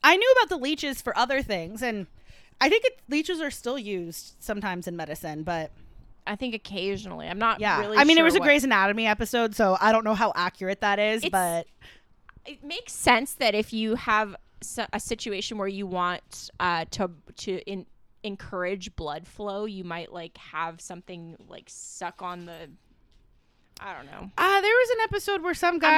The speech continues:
Speaker 2: not a
Speaker 1: like, got a
Speaker 2: doctor.
Speaker 1: thing hiking or I don't know, and,
Speaker 2: I
Speaker 1: like,
Speaker 2: remember the episode.
Speaker 1: yeah,
Speaker 2: I've
Speaker 1: and they
Speaker 2: seen
Speaker 1: put
Speaker 2: it
Speaker 1: it on
Speaker 2: too.
Speaker 1: his nose, and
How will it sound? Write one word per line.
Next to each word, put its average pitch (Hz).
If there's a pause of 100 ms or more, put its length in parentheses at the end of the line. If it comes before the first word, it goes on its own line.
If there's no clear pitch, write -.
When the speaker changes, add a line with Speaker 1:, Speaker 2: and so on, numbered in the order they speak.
(100)
Speaker 2:
not -
a -
Speaker 1:
like, 302
got 294
a 285
Speaker 2:
doctor. 185
Speaker 1:
thing 277
hiking 262
or 247
I 240
don't 247
know, 240
and, 202
Speaker 2:
I -
Speaker 1:
like, 220
Speaker 2:
remember 294
the 185
episode. 196
Speaker 1:
yeah, 226
Speaker 2:
I've 226
Speaker 1:
and 240
they 254
Speaker 2:
seen 226
Speaker 1:
put 285
Speaker 2:
it 285
Speaker 1:
it 277
on 277
Speaker 2:
too. 277
Speaker 1:
his 226
nose, 226
and 214